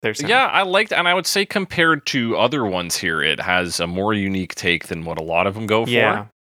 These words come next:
Speaker 2: Um, and they do some interesting change-ups. So during the chorus section, um, like, the, the end of the, the, the pre-chorus bit there, we get some bum, bum on the second chorus, but not on the first one.
Speaker 1: The, like, bu-, the backup vocals?
Speaker 2: Yeah. So
Speaker 1: Yeah.
Speaker 2: we get a little, little additions that way. Um,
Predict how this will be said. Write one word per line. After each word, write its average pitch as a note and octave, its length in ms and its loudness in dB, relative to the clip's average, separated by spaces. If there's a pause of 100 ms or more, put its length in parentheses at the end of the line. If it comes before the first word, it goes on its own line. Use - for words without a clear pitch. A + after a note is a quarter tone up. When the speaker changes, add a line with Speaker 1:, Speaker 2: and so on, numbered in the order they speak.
(480)
Speaker 2:
Um, A2+ 420 6
and C#3 80 0
they E3 100 4
do G#3+ 140 0
some E3+ 300 0
interesting A2+ 460 -2
change-ups. B2 580 0
So A2 140 -2
during A#2+ 260 0
the - 80 -2
chorus A#2+ 400 0
section, G#2+ 800 0
um, E2+ 460 2 (680)
like, F#2+ 220 0
the, F2+ 220 0
the F2+ 200 0
end G2 140 0
of F2 80 -6
the, E2 360 2
the, D2+ 220 -4
the B1+ 80 -4
pre-chorus G#2 460 0
bit E2+ 240 -2
there, E2 160 0
we F2 80 0
get F2+ 140 -2
some F#2+ 180 0
bum, C#3 400 2 (420)
bum C3+ 320 2
on F#2+ 180 -2
the E2 60 -8
second B2+ 400 -2
chorus, D#2 300 -2
but - 160 -6
not B2 160 0
on D3+ 80 -2
the A#2+ 80 -2
first - 360 -6
one. - 220 -6
Speaker 1:
The, D#3 120 4
like, C#3 260 2
bu-, C3 320 4
the B2 340 2
backup B2+ 280 0
vocals? C3+ 480 -2
Speaker 2:
Yeah. G2+ 720 2
So - 140 -4
Speaker 1:
Yeah. A#2 120 4
Speaker 2:
we A#2 100 4
get A2+ 40 -2
a A2 60 -4
little, G#2 280 -2
little F#2+ 200 -2
additions E2+ 460 -4
that F2+ 340 0
way. F2+ 540 2
Um, D#2+ 1000 -4